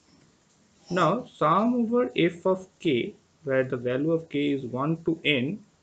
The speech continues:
can be written as sum over one to n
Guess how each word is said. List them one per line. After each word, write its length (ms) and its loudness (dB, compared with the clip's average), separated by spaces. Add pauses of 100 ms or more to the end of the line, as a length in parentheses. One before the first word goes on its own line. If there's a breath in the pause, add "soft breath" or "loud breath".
(1000)
can 220 -6
be 80 -4
written 340 -4
as 320 -4
sum 300 -4
over 320 0
one 420 -4
to 300 -2
n 400 -4